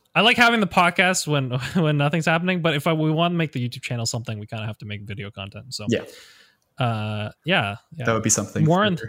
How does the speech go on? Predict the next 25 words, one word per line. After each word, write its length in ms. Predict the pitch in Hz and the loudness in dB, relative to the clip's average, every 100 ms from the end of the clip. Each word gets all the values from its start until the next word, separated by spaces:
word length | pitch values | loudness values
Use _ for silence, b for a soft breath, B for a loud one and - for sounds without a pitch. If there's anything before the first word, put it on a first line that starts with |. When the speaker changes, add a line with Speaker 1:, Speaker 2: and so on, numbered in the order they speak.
| - - | -16 -16
Speaker 2:
have, 360 | 110 107 98 - | -6 -6 -6 -2
yeah, 220 | 117 113 - - | -2 -2 -10 0
that's 180 | 151 156 | 2 4
a 60 | 143 | 4
later 320 | 110 90 87 | 4 2 -2
thing, 200 | - - | -4 -4
a 80 | 113 | -2
later 280 | 107 107 107 | 0 0 0
project. 200 | - 214 | 4 6
Speaker 1:
More 120 | 277 | 6
on 100 | 247 | 6
that 180 | 220 180 | 6 6
later, 200 | 180 185 | 4 4
but 300 | 170 175 - | 4 2 4
I 140 | 175 | 4
hope 160 | 180 208 | 4 4
you 60 | 202 | 2
enjoyed 240 | 165 160 | 4 4
our 60 | 147 | 2
talk 200 | 156 147 | 2 2
about 120 | 139 | 0
the 40 | |
Telos 380 | 127 131 131 - | 0 0 0 -2
Esports 400 | 120 - 123 - | -4 -6 -6 -4
Corner. 320 | 131 123 120 | -2 -2 -4